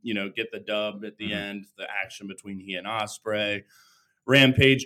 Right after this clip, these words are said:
Speaker 1: cleaning house. Like you said, Andrews was just a house of fire, you know, the whole time he
Speaker 2: Yeah.
Speaker 1: was in there. Good old junior boy. Um,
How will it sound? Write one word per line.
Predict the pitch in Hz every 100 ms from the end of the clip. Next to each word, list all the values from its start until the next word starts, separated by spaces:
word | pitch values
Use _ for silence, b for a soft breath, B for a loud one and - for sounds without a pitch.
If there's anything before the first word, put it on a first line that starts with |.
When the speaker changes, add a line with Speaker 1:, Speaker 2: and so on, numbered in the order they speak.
| -
Speaker 1:
cleaning | 139 135 131
house. | 123 120 120 117 - - _
Like | 120
you | 107
said, | - 90 -
Andrews | 131 127 123 117 120 120 113
was | 113
just | - 107 -
a |
house | - 107 107 -
of | -
fire, | - 98 98 101 95 _
you | 107
know, | 104
the | 98
whole | 95 104
time | 101 104 95
he | 104
Speaker 2:
Yeah. | 95
Speaker 1:
was | 95 98
in | 98
there. | 98 95 95 95 -
Good | 101
old | 98 98
junior | - 101 101 101
boy. | 98 101 101 101 - B B B B _
Um, | 101 101 98 95 92 90